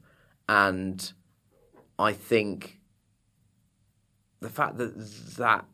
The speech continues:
you know, the Windrush thing was a real kick in the teeth for all of us that thought we were moving forward into a more progressive society. But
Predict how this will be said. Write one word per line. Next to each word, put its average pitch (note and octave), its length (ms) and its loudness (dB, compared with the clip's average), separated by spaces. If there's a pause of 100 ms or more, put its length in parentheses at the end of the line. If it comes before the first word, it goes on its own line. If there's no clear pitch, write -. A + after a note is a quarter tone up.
you F2 240 -6
know, A#2+ 120 2
the A2+ 120 -2
Windrush B2 460 0
thing F#2+ 160 -4
was F#2 100 -6
a G2+ 80 -4
real G2 760 2 (920)
kick A2+ 260 -4
in G#2 60 -4
the F2+ 80 0
teeth F2+ 440 -6
for E2 160 -4
all F#2+ 180 2
of E2+ 120 -4
us D2+ 200 -4
that - 220 -6
thought C2+ 280 -4
we E2 80 -4
were D#2+ 80 -4
moving D2+ 460 -8
forward D#2 680 -6 (360)
into F2 320 -8
a - 20 -4
more E2 160 -2
progressive E2 460 -8
society. F#2+ 420 -6
But E2+ 300 0